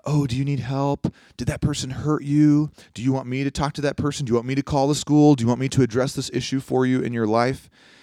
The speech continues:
Um, and, and the tactics of a helicopter parent are to rescue a child when anything is wrong. And when I say wrong, what I mean is if that child is experiencing anything negative, if the child would say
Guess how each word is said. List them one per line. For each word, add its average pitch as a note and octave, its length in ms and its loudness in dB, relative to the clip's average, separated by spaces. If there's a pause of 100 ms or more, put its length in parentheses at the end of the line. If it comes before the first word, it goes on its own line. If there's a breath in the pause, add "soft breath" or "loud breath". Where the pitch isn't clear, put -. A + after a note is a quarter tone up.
(240 loud breath)
Um, F2+ 380 -4
and, A2 240 -6
and A2+ 120 -8
the G#2 40 -4
tactics D3 560 -2
of G2+ 220 -4
a F#2 120 -4
helicopter A2+ 520 -4
parent E2+ 380 -8 (160)
are E2 300 -4
to - 140 -8
rescue F2+ 440 -4
a - 40 -2
child G2 440 -4
when E2+ 160 -8 (120)
anything A2+ 520 -6
is D#2+ 160 -10
wrong. D#2 480 -8
And F2 80 -10
when G2+ 100 -4
I A2+ 100 -2
say A2 200 -2
wrong, F#2+ 320 -2
what F2 120 -4
I E2+ 120 -4
mean E2+ 240 -8
is D2+ 320 -10 (420 soft breath)
if - 140 -8
that G#2+ 160 -4
child G#2 340 -4
is F2 100 -10
experiencing F#2+ 720 -12
anything E2+ 440 -14
negative, G#2+ 480 -10 (180 soft breath)
if G#2+ 160 -8
the G2 80 -8
child G2+ 460 -4
would F2+ 140 -10
say D#2 380 -8